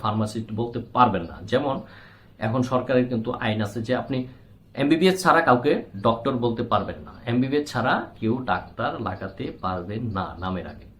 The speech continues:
এমবিবিএস ডিগ্রি তাকে থাকতে হবে। আচ্ছা, এটা প্রয়োজন আছে। সাত নাম্বার, ফার্মেসি প্র্যাকটিস অ্যাক্ট রেগুলেশন, এমবিবিএস ডিগ্রি তাকে থাকতে হবে। আচ্ছা,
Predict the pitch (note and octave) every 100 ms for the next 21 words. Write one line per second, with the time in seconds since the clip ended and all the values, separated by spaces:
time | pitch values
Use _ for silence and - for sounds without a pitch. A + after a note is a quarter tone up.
0 | - G#2 A2+ A#2 C3 A2 G2+ G2+ A2 -
1 | - - - - F2 - - - - -
2 | - - _ _ _ _ _ _ _ _
3 | _ _ _ _ _ _ C3+ D#3 D3 B2
4 | G#2+ - - - - _ _ _ _ -
5 | - F#3 G3+ G3+ E3+ D3 - C#3+ C#3 F3+
6 | F3+ A3 F3 E3 - G3 - - - C#3+
7 | D#3 - B2+ C3+ D3 D3 E3 - A#2+ A#2
8 | A#2+ G#2 G2+ A2+ G#2+ - - G2 - -
9 | - - - - -